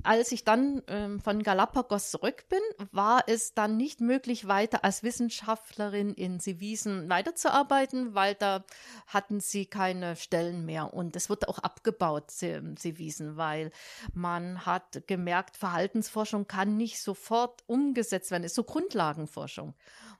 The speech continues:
Und das dauert so lange und, und dann hat man die Gelder des,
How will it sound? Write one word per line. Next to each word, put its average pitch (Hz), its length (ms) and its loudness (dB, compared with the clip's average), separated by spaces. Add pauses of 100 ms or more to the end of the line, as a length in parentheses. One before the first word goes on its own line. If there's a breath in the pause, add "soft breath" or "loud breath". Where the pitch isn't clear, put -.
Und 214 220 -2
das 214 120 -2
dauert 247 280 8
so 226 100 2
lange 214 420 6
und, 190 320 -2
und 185 400 -6
dann 220 400 -2
hat 208 260 -6
man 196 220 2
die 185 160 -6
Gelder 202 380 2
des, - 420 -10